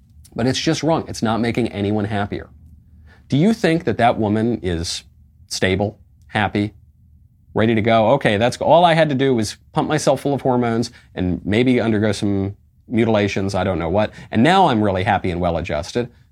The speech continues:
No, of course not. And I, I don't really believe any statistics that I read,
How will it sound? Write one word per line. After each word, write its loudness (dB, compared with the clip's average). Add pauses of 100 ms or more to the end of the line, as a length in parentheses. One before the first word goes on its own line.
No, 2
of -4
course -2
not. -10 (560)
And 2
I, 0 (480)
I -4
don't 0
really 2
believe 0 (340)
any 2
statistics -2
that 2
I 6
read, 2